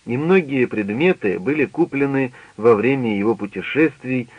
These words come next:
в Италию, ибо он чувствовал, что новый свет, где он живет,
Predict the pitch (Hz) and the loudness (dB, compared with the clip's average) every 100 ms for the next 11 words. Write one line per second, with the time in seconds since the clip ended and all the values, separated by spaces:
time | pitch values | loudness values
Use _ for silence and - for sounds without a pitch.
0 | - _ _ 117 143 139 131 147 135 131 | -20 _ _ -8 -8 2 2 2 0 -4
1 | 127 - - 190 175 180 160 185 - 160 | -8 -18 0 4 6 4 4 0 2 2
2 | 151 135 127 - 131 135 151 117 107 - | 2 0 -6 -2 0 2 2 2 -2 0
3 | 185 156 101 104 95 104 104 101 | 4 4 2 -2 0 -2 0 0